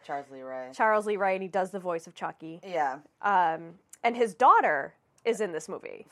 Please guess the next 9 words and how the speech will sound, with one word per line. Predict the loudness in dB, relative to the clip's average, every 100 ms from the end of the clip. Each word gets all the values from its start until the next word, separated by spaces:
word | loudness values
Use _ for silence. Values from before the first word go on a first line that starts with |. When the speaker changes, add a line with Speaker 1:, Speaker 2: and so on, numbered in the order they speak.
| -14
Speaker 1:
Fiona | -10 -8 -4
Speaker 2:
Fiona | 2 2 2 -2
Speaker 1:
Dourif. | -2 -2 -6
Speaker 2:
Dourif. | -6
Speaker 1:
Yeah. | 0 2
Speaker 2:
Uh, | 2 -2
she's | -6 -2
actually | -2 -2 -6
the, | 0 0 0